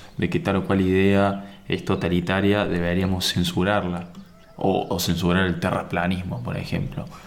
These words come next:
o los antivacunas. No porque lo censuremos van a dejar de existir.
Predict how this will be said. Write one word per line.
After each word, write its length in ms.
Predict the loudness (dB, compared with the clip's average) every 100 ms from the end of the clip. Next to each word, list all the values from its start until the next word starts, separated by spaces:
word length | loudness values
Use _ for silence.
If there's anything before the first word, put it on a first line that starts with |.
| -8 -2
o 40 |
los 200 | 0 0
antivacunas. 960 | 0 0 0 0 -2 0 0 0 -4 -10 -18 -14 -2
No 180 | 0 2
porque 220 | 0 0
lo 80 | -2
censuremos 540 | 0 0 2 2 2
van 140 | 2 0
a 40 |
dejar 240 | 0 0
de 80 | -2
existir. 720 | -2 -6 -4 -2 0 0 -4